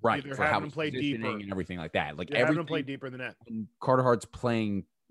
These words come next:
Speaker 1: and he's admitted this, like, he's not having fun right now, and I don't blame him,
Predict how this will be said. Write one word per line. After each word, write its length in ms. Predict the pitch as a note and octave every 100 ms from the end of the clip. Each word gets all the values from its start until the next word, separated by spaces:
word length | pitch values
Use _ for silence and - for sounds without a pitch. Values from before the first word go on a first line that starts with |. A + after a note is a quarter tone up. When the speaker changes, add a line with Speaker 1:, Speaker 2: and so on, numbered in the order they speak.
| G2+
Speaker 1:
and 200 | A#2+ G#2+
he's 200 | - A2 G2
admitted 580 | F#2 F#2 E2+ E3+ C#3
this, 180 | E2+ F2
like, 140 | F#2 F#2
he's 160 | G2
not 160 | A#2 C#3
having 260 | A#2 F#2+
fun 280 | D#2+ C#3 F3
right 160 | B2 F2
now, 240 | E2+ E2+
and 100 | F2
I 60 | E2+
don't 200 | G#2 E2
blame 360 | D#2 F#2 D#3 E3
him, 300 | E2 C#2+